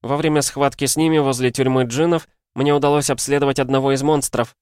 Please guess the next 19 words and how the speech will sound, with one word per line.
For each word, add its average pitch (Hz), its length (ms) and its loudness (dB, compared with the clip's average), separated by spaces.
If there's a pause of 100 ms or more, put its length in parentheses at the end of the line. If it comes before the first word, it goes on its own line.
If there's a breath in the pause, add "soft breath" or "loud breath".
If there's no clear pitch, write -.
(120)
Так - 140 -10
вот 139 200 -2
он 180 140 2
весь 151 340 -2
нечто 139 400 -2
вроде 139 280 0
лишайника, 123 680 -2 (180)
симбиоз 113 520 -2
грибов 110 400 -2
и 135 60 -4
бактерий. 98 580 -4 (320)
Ничего 165 340 -2
похожего 156 460 0
на 135 120 2
человека 120 580 -2
или 110 260 -2
на 107 240 -2
гуманоидное 107 640 -2
существо". 120 560 -4